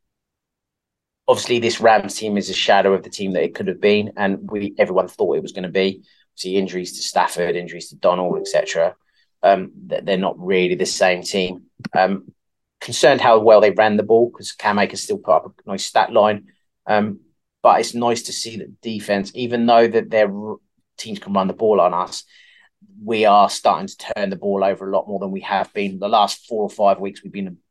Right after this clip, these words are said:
loads better than that, and we're getting healthier, which is another thing that's probably scaring the, the league a little bit, because we have got the talent. We've got the talent in multiple positions. I mean, we had Bosa back this week,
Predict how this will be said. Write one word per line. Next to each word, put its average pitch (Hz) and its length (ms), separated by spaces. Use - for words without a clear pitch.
loads 98 380
better 104 340
than 98 160
that, 104 240
and 107 100
we're 107 80
getting 101 240
healthier, 104 540
which 101 220
is 98 80
another 110 280
thing 104 180
that's - 140
probably 101 300
scaring 98 420
the, 92 140
the 98 60
league 101 220
a 104 40
little 95 180
bit, 87 160
because 107 240
we 127 60
have 135 180
got - 120
the - 60
talent. 107 440
We've 107 120
got 104 100
the 101 60
talent 117 300
in 110 80
multiple 107 420
positions. 92 600
I 90 60
mean, 101 160
we 101 80
had 101 220
Bosa 107 280
back 104 220
this - 140
week, 101 400